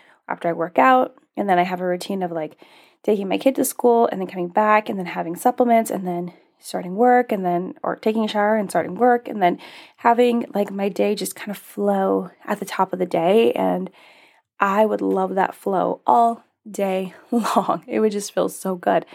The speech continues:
And when I talk about routine, I just want you to know that I am not talking only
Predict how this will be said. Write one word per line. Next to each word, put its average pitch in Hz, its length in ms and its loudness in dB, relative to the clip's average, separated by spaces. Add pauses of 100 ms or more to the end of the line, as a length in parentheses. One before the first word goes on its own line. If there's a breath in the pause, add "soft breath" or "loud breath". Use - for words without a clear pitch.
(540 loud breath)
And 226 100 4
when 247 100 6
I 302 60 6
talk 339 180 4
about 330 220 4
routine, 202 520 -2
I - 160 0
just 214 140 -4
want 202 120 0
you - 80 -6
to 202 80 -4
know 180 200 2
that 180 160 -2
I 208 160 -2
am 196 200 -4
not 180 400 -4 (680 soft breath)
talking 196 520 -2
only 220 440 2